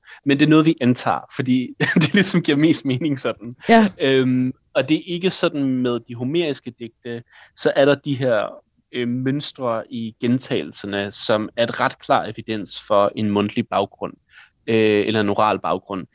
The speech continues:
Speaker 1: Det har vi ikke på samme måde i Gilgamesh, men der er stadig, der er andre former for gentagelse, som ikke ligesom i de homeriske værker hjælper nogen med at lære det udenad. Det gør det faktisk,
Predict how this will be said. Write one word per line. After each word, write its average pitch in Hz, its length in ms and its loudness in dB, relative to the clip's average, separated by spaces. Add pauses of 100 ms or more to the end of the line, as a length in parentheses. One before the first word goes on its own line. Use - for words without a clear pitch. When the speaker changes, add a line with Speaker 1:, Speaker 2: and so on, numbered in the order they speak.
(380)
Speaker 1:
Det 156 80 0
har 170 220 2
vi 165 100 0
ikke 143 140 0
på 151 60 -10
samme 117 280 -2
måde 113 160 -2
i 113 100 -4
Gilgamesh, 131 680 -4
men 131 360 0
der 123 120 -4
er 113 100 -4
stadig, 135 560 -4
der 131 60 -6
er - 40 -4
andre 156 260 -2
former 120 260 -8
for 113 200 -8
gentagelse, 107 720 -4 (300)
som 135 340 -2
ikke 190 300 -2
ligesom 143 320 0
i 120 40 4
de 110 180 -10
homeriske 151 560 0
værker 104 440 -6 (380)
hjælper 135 300 2
nogen 117 280 -2
med 117 120 -2
at 104 100 0
lære 104 220 -2
det - 80 -2
udenad. 104 420 -6 (220)
Det - 80 -20
gør 107 80 -8
det 98 60 -12
faktisk, 101 340 -8